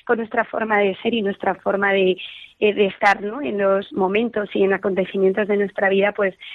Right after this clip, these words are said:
es una de nuestras, de nuestras misiones. Bueno, el rosario es como nuestra arma favorita, el rosario, ¿no? Eh, y luego la tercera misión sería la conquista de los jóvenes para Jesucristo.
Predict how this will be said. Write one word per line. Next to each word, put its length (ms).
es 220
una 120
de 100
nuestras, 520
de 180
nuestras 400
misiones. 580
Bueno, 240
el 60
rosario 440
es 160
como 380
nuestra 400
arma 220
favorita, 580
el 140
rosario, 540
¿no? 160
Eh, 340
y 100
luego 200
la 100
tercera 440
misión 480
sería 260
la 120
conquista 440
de 80
los 160
jóvenes 400
para 220
Jesucristo. 640